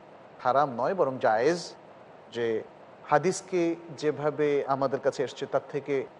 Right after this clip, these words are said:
মানুষের বোঝার জন্য আরও সহজ করে উপস্থাপন করা যায়, ফলে নীতিটাকে, টেক্সটটাকে সেভাবে করা হয়েছে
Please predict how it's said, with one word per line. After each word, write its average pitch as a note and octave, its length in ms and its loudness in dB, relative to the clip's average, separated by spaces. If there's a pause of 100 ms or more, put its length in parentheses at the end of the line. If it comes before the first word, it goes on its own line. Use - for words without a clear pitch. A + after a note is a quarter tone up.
(280)
মানুষের C#3 420 -4
বোঝার C#3+ 360 0
জন্য C#3+ 200 0
আরও E3 180 2
সহজ D#3 320 -4
করে C#3+ 140 2
উপস্থাপন C3 520 -4
করা A2 200 -2
যায়, A#2 260 6 (680)
ফলে G3+ 200 6
নীতিটাকে, E3 600 0
টেক্সটটাকে D3+ 520 -2
সেভাবে C#3 380 -2 (200)
করা A#2+ 160 0
হয়েছে C3 300 -6